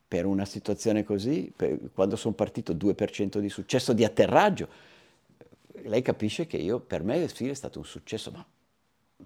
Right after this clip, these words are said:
drammaticamente al di là delle mie, eh, migliori previsioni. Ripeto, io ero, il mio obiettivo, e lo dicevo anche ai ragazzi prima di atterrare, ho detto, "Signori, noi dobbiamo metterlo nel posto giusto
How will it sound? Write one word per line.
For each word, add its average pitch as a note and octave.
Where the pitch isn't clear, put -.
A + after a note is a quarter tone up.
drammaticamente A2+
al F2
di F2+
là E2
delle E2
mie, E2
eh, D#2+
migliori D#2+
previsioni. E2+
Ripeto, A#2+
io D#3
ero, A2
il A2+
mio D#3+
obiettivo, C3
e G#2
lo A2+
dicevo B2+
anche G2
ai F2+
ragazzi F2+
prima D#3
di E2
atterrare, A#2+
ho -
detto, -
"Signori, G#2+
noi B2+
dobbiamo G2
metterlo A2+
nel G2
posto A2
giusto B2+